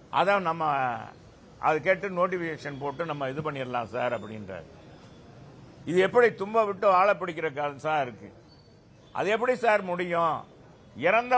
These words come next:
வாக்காளர்கள்னா, இறந்த வாக்காளர்களை பி எல் ஏ டூக்கள், சர்வ கட்சியை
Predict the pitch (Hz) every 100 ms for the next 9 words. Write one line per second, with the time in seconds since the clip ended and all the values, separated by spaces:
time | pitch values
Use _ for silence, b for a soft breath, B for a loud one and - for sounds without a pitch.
0 | 226 220 214 202 202 180 170 147 143 170
1 | - - - - - - 117 175 214 214
2 | 185 175 170 160 151 135 139 175 196 -
3 | - - - - - - 220 240 240 226
4 | 175 208 190 190 156 107 - - - -
5 | - - - - - - 165 185 220 220
6 | 196 175 170 170 196 185